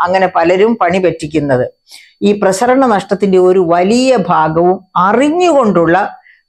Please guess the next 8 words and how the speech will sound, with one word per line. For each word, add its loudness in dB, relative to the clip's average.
ആ, 2
മ-, 0
ക-, 2
മ-, -6
ക-, 0
മോഷണമാണ്, -2
ഇലക്ട്രിസിറ്റി -2
മോഷണമാണ്, -2